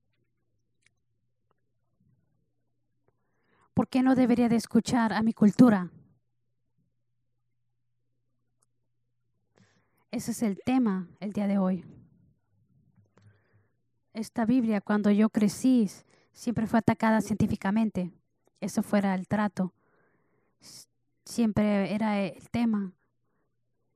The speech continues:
Si hemos tenido durante el tiempo, eh, est-, maestros est-, eh, estudiados de,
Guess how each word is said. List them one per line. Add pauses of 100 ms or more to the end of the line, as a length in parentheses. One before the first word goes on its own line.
(680)
Si
hemos
tenido
durante
el
tiempo, (880)
eh, (920)
est-, (400)
maestros
est-,
eh, (120)
estudiados
de,